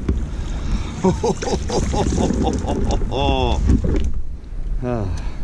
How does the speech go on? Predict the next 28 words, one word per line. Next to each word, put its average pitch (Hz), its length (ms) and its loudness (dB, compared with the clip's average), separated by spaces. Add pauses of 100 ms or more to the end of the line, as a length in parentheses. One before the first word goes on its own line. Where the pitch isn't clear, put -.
(1800)
in - 80 -2
front - 680 -8
of 110 100 -20
a 101 140 -20
boulder. 113 400 -14 (1400)
Uh, 101 360 -6
casted 117 440 -8
this 107 200 -4
little 110 140 0
Nico 113 520 0 (240)
Haggermite 127 540 2 (280)
on - 120 2
this - 120 -6
big - 280 -8
boulder. 131 400 -8 (1040)
And, 104 220 -6
uh, 98 260 -6
at - 100 -12
first 156 260 -2
I 107 40 -4
thought 123 220 -2
I 95 80 -4
snagged 123 460 -4
it. 139 260 2 (1300)
And, 104 380 0
uh, 101 240 0 (1300)
I 113 180 -4
kinda 113 420 -2